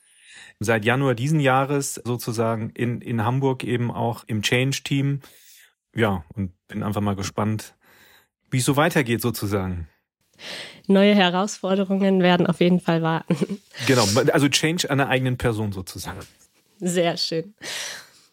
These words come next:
Speaker 2: Ich hatte ja gerade schon gesagt, Verantwortung und Vertrauen, ähm, sind ja zwei sehr starke Wörter, denen in einem Veränderungsprozess auch eine große Bedeutung zukommt. Das fordert oftmals Mut und Ausdauer, sich dem Thema zu stellen. Und du hast ja als Führungskraft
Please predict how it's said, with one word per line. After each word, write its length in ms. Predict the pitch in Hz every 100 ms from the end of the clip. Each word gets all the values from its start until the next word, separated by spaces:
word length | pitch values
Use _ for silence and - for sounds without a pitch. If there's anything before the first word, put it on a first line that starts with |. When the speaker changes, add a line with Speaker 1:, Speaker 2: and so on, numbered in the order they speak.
| -
Speaker 2:
Ich 160 | 196
hatte 120 | 262
ja 80 | 285
gerade 160 | 247 247
schon 100 | 240
gesagt, 220 | 233 233
Verantwortung 500 | - 240 269 277 240
und 80 | 220
Vertrauen, 680 | 202 - - 202 254 277
ähm, 300 | 262 208 202
sind 160 | 214 226
ja 100 | 226 - -
zwei 280 | - 202
sehr 160 | 202 208
starke 580 | - - 170 208 220 170
Wörter, 640 | 185 233 - 165 180 220 -
denen 260 | - 202
in 120 | 190 185
einem 180 | 190
Veränderungsprozess 880 | 180 - 185 208 226 - 190 - 196
auch 120 | - 175
eine 120 | 190
große 300 | 185 233 214
Bedeutung 640 | 190 190 208 - 160 165
zukommt. 720 | - 170 - 165 151 143 - 233 _ _ _
Das 200 | - 175
fordert 340 | 220 202 202
oftmals 460 | 190 - 226 196 -
Mut 340 | 220 247 269
und 140 | 208 185
Ausdauer, 480 | 170 - - 240 233
sich 160 | 233
dem 180 | - 220
Thema 320 | 214 233 233
zu 140 | 233 -
stellen. 480 | - 233 233 233 233 - - - - -
Und 120 | 196
du 40 | 220
hast 160 | 233
ja 40 | 233
als 140 | 214
Führungskraft 840 | - 262 277 - 233 226 - -